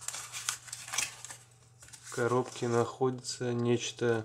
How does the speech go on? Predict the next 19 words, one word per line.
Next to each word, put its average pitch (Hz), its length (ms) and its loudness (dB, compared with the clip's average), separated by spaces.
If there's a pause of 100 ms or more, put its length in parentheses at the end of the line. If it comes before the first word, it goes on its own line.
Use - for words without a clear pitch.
похожее 123 680 6
на 117 120 6
аккумулятор. 120 640 8 (4000)
И 131 60 -4
всё-таки 123 480 4
есть 113 340 6
сам 104 320 0
аккумулятор. 101 680 2 (200)
Оригинальная 117 640 6
упаковка. 139 680 4 (1300)
А 120 60 4
это, 123 260 6
видимо, 113 380 0
просто, 107 420 0
чтобы 107 320 -2
он 110 80 2
там 110 200 0
не 110 120 2
болтался. 107 680 4